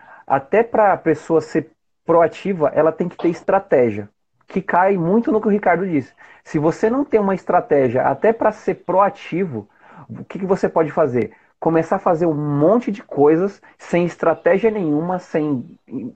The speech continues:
programar em que tempo, em que momento você vai fazer, em que momento você vai terminar, e você acabar tendo que refazer tudo isso.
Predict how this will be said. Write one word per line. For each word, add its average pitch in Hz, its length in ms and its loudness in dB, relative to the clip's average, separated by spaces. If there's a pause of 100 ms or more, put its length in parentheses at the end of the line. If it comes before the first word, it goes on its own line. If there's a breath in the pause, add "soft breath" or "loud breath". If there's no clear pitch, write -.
(160)
programar 160 520 2
em 165 80 -2
que 202 180 -8
tempo, 202 420 -2
em 175 60 -2
que - 160 -6
momento 202 500 0
você 160 280 -4
vai 147 100 2
fazer, 143 300 -2
em 160 80 -4
que 202 120 -8
momento 180 360 -4
você 170 200 -6
vai 147 140 0
terminar, 139 600 -4 (360 soft breath)
e 135 120 -4
você 131 240 -2
acabar 123 400 -2
tendo 123 340 -6
que 123 200 -10
refazer 123 500 -4
tudo 131 240 -8
isso. - 140 -14